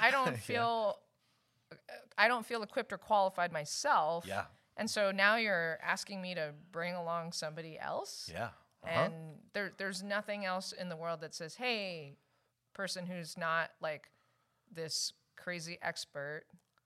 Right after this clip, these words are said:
Speaker 1: bring someone else along." <laughs>
Speaker 2: Yeah.
Speaker 1: It usually, 'cause it's usually destination. Like, if
Speaker 2: Yeah.
Speaker 1: you have this, you need
Speaker 2: Destination
Speaker 1: this
Speaker 2: versus journey.
Speaker 1: credential,
Speaker 2: Yeah.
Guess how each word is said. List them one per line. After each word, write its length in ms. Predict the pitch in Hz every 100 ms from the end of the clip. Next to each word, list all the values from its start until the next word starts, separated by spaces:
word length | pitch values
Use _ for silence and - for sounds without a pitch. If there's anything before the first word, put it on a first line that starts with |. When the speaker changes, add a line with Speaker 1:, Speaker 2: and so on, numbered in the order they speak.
| 160 160
Speaker 1:
bring 200 | 170 170
someone 380 | - 175 170 170
else 260 | 175 180
along." 380 | 165 139 - 202 -
<laughs> 60 | 349 - - -
Speaker 2:
Yeah. 200 | 127 - - - - - 453
Speaker 1:
It 120 | - 214
usually, 480 | 233 226 247 240 208
'cause 200 | 233 196
it's 220 | 190 190
usually 280 | 208 185 175
destination. 640 | 160 147 151 135 139 147 - 156 165
Like, 140 | 170
if 100 | 170
Speaker 2:
Yeah. 200 | 175 165
Speaker 1:
you 80 | 185
have 200 | 175 175
this, 200 | 170 170
you 80 | -
need 20 | 110 - 196 104 110
Speaker 2:
Destination 120 | 107
Speaker 1:
this 100 | 101
Speaker 2:
versus 220 | 101 208 208
journey. 120 | 190
Speaker 1:
credential, 540 | 190 95 180 160 156 151
Speaker 2:
Yeah. 160 | 90